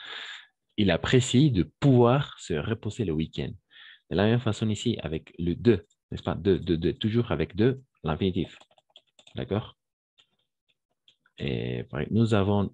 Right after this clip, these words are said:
horreur de prendre le bus lorsqu'il pleut. Lorsqu'il est plein. Tenemos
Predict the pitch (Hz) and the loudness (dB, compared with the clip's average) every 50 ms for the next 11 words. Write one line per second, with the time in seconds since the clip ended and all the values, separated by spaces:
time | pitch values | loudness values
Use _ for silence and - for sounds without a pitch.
0 | - - 101 110 110 107 98 104 110 117 127 123 107 95 - - - 85 95 98 | -4 0 2 2 4 4 4 2 4 4 4 2 2 -2 -6 -12 -8 -4 -2 -2
1 | - - - - 123 131 143 143 135 117 92 85 90 90 87 104 117 135 143 - | -2 -4 -6 -4 -2 -2 -2 -2 -4 -4 -4 -2 -2 -2 -2 -2 -2 -2 -4 -6
2 | - - 82 95 92 92 - - - - - - 95 90 90 87 82 - - 101 | -10 -8 -6 -6 -6 -6 -10 -16 -20 -16 -8 -6 -4 -4 -2 -4 -6 -6 -6 -4
3 | 95 87 78 71 - _ _ _ _ _ _ _ _ _ _ _ _ _ _ _ | -4 -4 -6 -8 -12 _ _ _ _ _ _ _ _ _ _ _ _ _ _ _
4 | _ _ _ _ _ _ - - 78 - - - - - - 82 78 76 - 82 | _ _ _ _ _ _ -14 -12 -10 -10 -12 -14 -10 -6 -4 -2 -2 -2 -4 -4
5 | 82 73 64 62 - _ _ _ _ _ _ _ _ _ _ _ _ _ _ _ | -4 -6 -6 -10 -16 _ _ _ _ _ _ _ _ _ _ _ _ _ _ _
6 | _ _ _ _ _ _ - 82 82 90 107 120 127 127 123 117 104 92 - - | _ _ _ _ _ _ -4 -2 0 2 2 2 2 2 2 0 0 -2 -6 -10
7 | - - - - - - - - - | -16 -18 -18 -18 -18 -20 -20 -20 -20